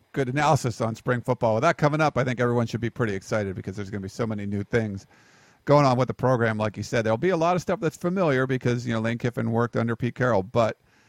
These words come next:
I think there's gonna be some interesting twists, and, uh, obviously with all the position battles and stuff and the new drills, and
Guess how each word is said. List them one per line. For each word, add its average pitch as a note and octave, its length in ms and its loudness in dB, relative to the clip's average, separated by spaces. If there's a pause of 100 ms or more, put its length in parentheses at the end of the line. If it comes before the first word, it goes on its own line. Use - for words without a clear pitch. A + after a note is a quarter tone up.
(200)
I - 80 -2
think C3 120 0
there's C#3 140 0
gonna C#3 160 0
be C#3 100 -2
some C3 180 -2
interesting C3+ 420 -2
twists, A2 420 -2
and, G#2+ 180 -6
uh, G2+ 140 -4
obviously A2+ 380 0
with G#2+ 160 -4
all A2+ 100 2
the G#2+ 80 0
position A2 400 -4
battles G#2 360 -2
and G#2 120 -6
stuff G#2 240 -4
and F#2 160 -6
the G2+ 80 -6
new A2+ 220 -2
drills, A2 500 0
and G#2 160 -8